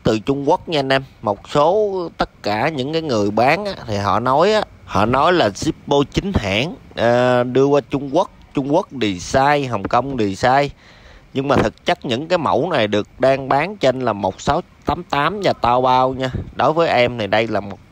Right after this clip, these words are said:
những cái mẫu là Zippo Trung Quốc, không có chính hãng nha. Còn anh em mà có cơ sở gì nói những cái cây này á là cái phôi mà của hãng xuất qua Hồng Kông design, Trung Quốc design thì em không tin nha.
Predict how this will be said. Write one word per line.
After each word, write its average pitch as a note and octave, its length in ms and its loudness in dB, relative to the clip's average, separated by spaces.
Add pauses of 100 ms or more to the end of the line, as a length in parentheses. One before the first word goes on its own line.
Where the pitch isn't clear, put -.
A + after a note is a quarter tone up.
(180)
những A#2+ 280 -6
cái E3+ 80 4
mẫu C3 280 2
là A#2 140 4
Zippo C3+ 640 0 (120)
Trung C#3 280 -2
Quốc, F#3 120 0 (800)
không B2+ 280 -6
có D3 60 2
chính F#3 260 -4
hãng B2 400 -2
nha. F#3 140 2 (480)
Còn A2+ 240 0
anh C3 180 0
em C3+ 300 0
mà A#2 60 2
có B2+ 220 0
cơ C3 240 4
sở G2 460 0
gì C3 240 -2
nói C#3+ 420 -2
những C3+ 300 -4
cái D#3+ 200 -4
cây B2 280 2
này G2+ 360 0
á A2+ 80 4
là G2+ 380 0 (120)
cái C3+ 120 -2
phôi B2+ 540 0
mà G#2 140 -6
của G#2 200 -6
hãng G#2+ 360 -8
xuất - 180 -4 (160)
qua B2 400 2
Hồng G#2 340 -4
Kông B2 300 0
design, A#2 480 0
Trung B2+ 220 -2
Quốc D#3 160 -2
design A#2 500 2 (680)
thì G#2 160 2
em A#2+ 160 2
không C3 220 -4
tin C3 280 -2
nha. C3 140 0